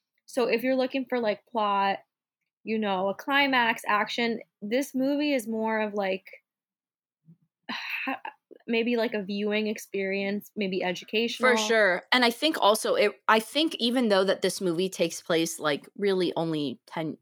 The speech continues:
Speaker 2: ten years ago, if you really wanna get to the number, ten years ago? Ten years ago. Ten
Speaker 1: Oh my
Speaker 2: years ago.
Speaker 1: gosh, I said twenty.
Speaker 2: It's okay.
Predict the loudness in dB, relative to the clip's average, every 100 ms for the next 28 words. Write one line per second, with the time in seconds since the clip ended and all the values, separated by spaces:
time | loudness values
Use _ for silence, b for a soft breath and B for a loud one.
0 | _ -8 -4 -4 -4 0 0 0 -4 _
1 | -12 -10 -10 _ -6 -4 -4 -4 -4 -4
2 | -4 -6 -6 -6 -6 -6 -10 _ -6 -6
3 | -6 -8 -12 -12 _ _ -12 -10 -12 -14
4 | -14 -16 _ _ -6 -4 -2 0 0 2
5 | 2 2 0 -2 -6 -6 -6 -4 -8 -6
6 | -8 -6 -6 -8 -12 _ _ _ _ _
7 | _ _ _ -4 -2 -4 -4